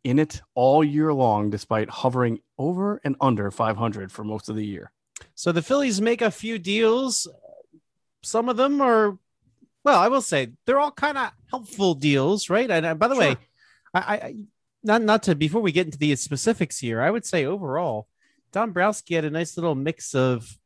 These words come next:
Speaker 2: helping right now slash helping in the shorter term
Speaker 1: Mm-hmm.
Speaker 2: future, but in the future, and at the same time, long-term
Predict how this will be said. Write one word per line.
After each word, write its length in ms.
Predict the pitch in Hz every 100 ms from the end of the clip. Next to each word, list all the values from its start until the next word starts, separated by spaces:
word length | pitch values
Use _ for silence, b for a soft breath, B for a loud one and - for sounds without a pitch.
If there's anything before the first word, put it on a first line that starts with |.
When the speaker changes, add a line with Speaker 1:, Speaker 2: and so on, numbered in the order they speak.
| 139
Speaker 2:
helping 420 | - 185 185 165
right 240 | 143 156 151
now 360 | 143 139 151
slash 500 | 147 - 143 143 -
helping 380 | - 151 156 143
in 160 | 135 127
the 340 | 120 113 110 _ _ _ -
shorter 760 | - - 180 214 254 262 247 _
term 260 | - 202 123
Speaker 1:
Mm-hmm. 80 | 123
Speaker 2:
future, 440 | 170 233 220 247
but 180 | - 151
in 80 | 156
the 80 |
future, 540 | 151 170 175 - 220 254 b b b b b
and 140 | 180
at 100 | 202
the 80 | 208
same 340 | 196 214 220
time, 520 | 220 214 202 202 202 196 _ _ _ -
long-term 720 | 139 226 247 - 135 110